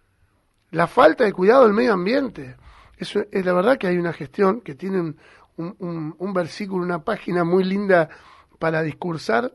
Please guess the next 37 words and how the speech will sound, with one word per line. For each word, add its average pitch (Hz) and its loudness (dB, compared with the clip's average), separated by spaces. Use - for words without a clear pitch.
pero 170 -6
no 233 -4
tiene 262 -6
coherencia 220 -2
con 175 -6
la 170 -8
realidad. 180 -6
Salieron 220 -6
con, 151 -8
con, 165 -8
con 165 -8
el 156 -6
eslogan, 190 0
eh, 170 -4
eh, 185 -8
"Te - -12
escucho". 156 -6
No 202 -6
escucharon 196 -2
en 139 -6
seis 220 -6
años 220 -6
a 139 -12
nadie. 196 -4
Solamente 226 4
en 185 0
el 170 0
momento 196 -2
de 165 -2
campaña 170 -2
escuchan, 190 -10
y 202 -8
eso 196 -10
se - -12
llama 202 -4
oportunismo 196 -4
electoral. 170 -6